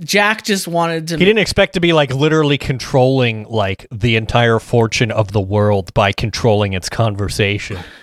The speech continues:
Speaker 2: And,
Speaker 1: Yeah,
Speaker 2: and
Speaker 1: uh,
Speaker 2: how are you supposed to cope with that, like, mentally? You don't.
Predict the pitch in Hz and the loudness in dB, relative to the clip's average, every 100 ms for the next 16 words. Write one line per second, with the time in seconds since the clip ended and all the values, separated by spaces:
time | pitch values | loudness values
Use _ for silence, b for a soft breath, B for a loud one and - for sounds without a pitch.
0 | B B B 180 277 311 262 180 170 220 | B B B 2 4 4 4 2 2 2
1 | 247 220 - 220 - 180 202 208 156 139 | 2 0 2 0 0 -2 0 0 0 2
2 | 123 117 113 127 139 156 113 87 b - | 2 0 -2 0 -2 0 -4 -4 b -4
3 | 139 131 123 160 101 | -2 2 2 2 0